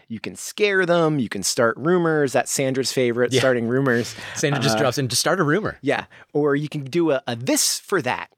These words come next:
Speaker 1: And that's what Nora picks up on. Nora likes that. That's, that's her. That's totally Nora.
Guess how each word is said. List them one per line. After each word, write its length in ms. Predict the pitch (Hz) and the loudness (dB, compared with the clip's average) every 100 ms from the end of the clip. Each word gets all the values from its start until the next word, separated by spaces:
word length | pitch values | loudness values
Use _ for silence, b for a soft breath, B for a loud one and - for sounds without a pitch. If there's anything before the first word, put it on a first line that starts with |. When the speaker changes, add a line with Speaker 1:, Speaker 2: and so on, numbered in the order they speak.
| _ - | _ -4
Speaker 1:
And 260 | 104 104 | -2 -2
that's 180 | 135 214 | -4 -4
what 140 | 240 | -2
Nora 220 | 143 135 110 | 0 0 -2
picks 240 | - - | -6 -12
up 160 | 95 - | -12 -12
on. 100 | 117 | -6
Nora 240 | 156 190 | -2 0
likes 240 | 143 120 | -2 -4
that. 180 | - 98 113 | -6 -8 -6
That's, 220 | 127 - | -8 -8
that's 240 | 139 151 | -6 -4
her. 260 | - 143 110 | 0 0 0
That's 240 | 127 - | -2 -6
totally 380 | - 165 147 143 | -4 0 2 2
Nora. 340 | 117 98 87 | 0 -2 -6